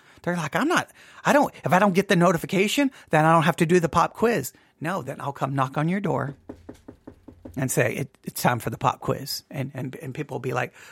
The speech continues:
"Uh, Mom, Dad, there's someone at the door." And I'm gonna be like, "Yeah, it's the pop quiz guy.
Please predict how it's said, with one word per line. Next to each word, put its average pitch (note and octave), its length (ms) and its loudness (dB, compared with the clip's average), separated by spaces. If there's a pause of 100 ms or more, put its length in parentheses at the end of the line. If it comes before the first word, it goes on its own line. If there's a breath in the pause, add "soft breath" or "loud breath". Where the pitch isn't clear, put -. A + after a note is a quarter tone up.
(260 loud breath)
"Uh, D#3+ 320 4
Mom, F#3+ 600 2
Dad, G#3 380 0
there's D3+ 180 -4
someone G3+ 260 -2
at G3 120 -8
the E3 80 -4
door." E3 320 2
And F#3+ 80 0
I'm C3+ 80 -4
gonna C3+ 160 -6
be C3+ 120 -2
like, B2+ 160 -8
"Yeah, F3+ 140 0
it's - 140 -8
the A#2+ 100 -10
pop - 240 -6
quiz F#3 260 -4
guy. - 280 -8